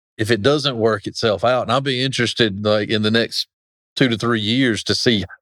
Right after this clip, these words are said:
what direction that pond goes. But if it does go stunted brim anyway, or brim crowded, as we might call it, well, then you have an opportunity to put some bass in there and get fantastic bass growth rate. So,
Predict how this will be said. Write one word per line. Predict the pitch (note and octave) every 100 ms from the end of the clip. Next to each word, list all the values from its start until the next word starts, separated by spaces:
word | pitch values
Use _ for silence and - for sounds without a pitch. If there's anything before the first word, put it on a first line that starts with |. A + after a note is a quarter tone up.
| _
what | - A#2+ -
direction | A2 G#2+ G#2+ - G#2+
that | G#2 -
pond | G#2 G2 - -
goes. | A2 B2 G#2 - - - _ _ _
But | - A#2
if | A2
it | G#2+
does | F2+ B2 C#3
go | B2 G#2
stunted | - C3+ A#2 F#2
brim | F2 C3+ D#3+ A#2+ F#2
anyway, | E2+ F2 E2 F2+
or | F#2+
brim | F2+ A#2+ G#2+
crowded, | - A2+ B2 B2 G2
as | F2+ E2+
we | G2
might | G2 F#2 D2
call | - F#2+ F#2
it, | E2+ - _ _ _ _ _ _ -
well, | A2 G#2+
then | G2+ A2 C3
you | B2
have | G#2+ A2
an | G2
opportunity | G#2 F#2 F#2 A#2+ B2+ A2+ G#2 G#2
to | F#2
put | E2+ G#2
some | -
bass | F#2 A2 A#2 -
in | G#2+
there | G2+ G2
and | F#2 F2+
get | G2+
fantastic | - G#2 F#2+ G2+ G2 - D2+
bass | G#2 G2 F#2
growth | - G2 A2 G#2+
rate. | E2+ - -
So, | - G#2 G#2 F#2+